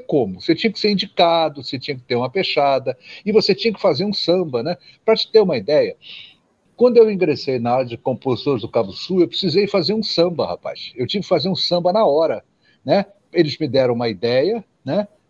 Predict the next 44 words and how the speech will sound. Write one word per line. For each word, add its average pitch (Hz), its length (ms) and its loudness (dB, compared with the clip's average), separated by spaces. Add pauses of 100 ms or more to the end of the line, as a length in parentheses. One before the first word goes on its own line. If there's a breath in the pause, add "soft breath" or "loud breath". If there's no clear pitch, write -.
(300)
E 170 100 4
aí 170 120 4
eu 208 80 0
tinha 226 200 -4
que 202 120 -12
bolar 214 240 6
aquele 247 240 -6
samba, 202 400 0
e 156 40 0
eu 190 80 0
acabei 190 340 0
fazendo 180 420 -2
um 165 60 -6
samba 185 400 -2
e - 20 -4
tal, 185 160 2
e 185 40 0
tinha 226 180 0
um 208 60 0
outro 233 240 6
que - 60 -10
eu 202 40 4
preparava 196 420 0
em 175 80 -4
casa, 131 460 -2
esse 151 180 -4
era 175 100 4
o 175 40 -2
melhorzinho, 151 560 -2
mas 147 220 -4
eles 185 200 0
davam 220 260 2
um 208 40 -2
tema, 202 320 4
assim, 220 280 -4
que - 80 -2
eu 180 60 4
tinha 214 220 -4
que - 100 -14
fazer 185 240 0
alguns 190 300 -2
versos 170 460 -2
e 120 60 -8
tal, 190 300 2